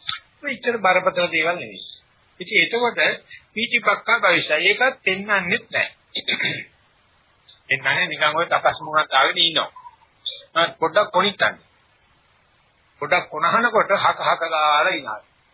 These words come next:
මම හරියට ඒ කොනිටන වැඩේට දැක්කයි. ගුරු පරිසංගාට යන්නවත් බෑ කම. මම ගිහිල්ලා දෙකක් තුනක් කිව්වහම අනේ නිකන් ඉන්න ස්වාමීන් වහන්සේ අර කම එකයි කිය.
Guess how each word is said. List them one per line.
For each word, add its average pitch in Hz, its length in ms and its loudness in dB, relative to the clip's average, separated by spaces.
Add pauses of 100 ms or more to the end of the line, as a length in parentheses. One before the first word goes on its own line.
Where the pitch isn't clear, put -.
(800)
මම 165 100 -6
හරියට 180 400 0
ඒ 180 160 2
කොනිටන 175 420 -4
වැඩේට 170 320 0
දැක්කයි. 127 460 0
ගුරු 139 200 -8
පරිසංගාට 156 720 0
යන්නවත් 147 400 0
බෑ 120 180 2
කම. 98 200 -8 (520)
මම 160 200 -2
ගිහිල්ලා 165 380 0
දෙකක් 170 300 0
තුනක් 185 320 0
කිව්වහම 180 520 0 (1080)
අනේ 233 320 -4
නිකන් 170 340 -2
ඉන්න 160 180 -4
ස්වාමීන් 151 380 -2
වහන්සේ 147 260 0
අර 147 100 -2
කම 160 240 0
එකයි 165 240 0
කිය. 202 220 -2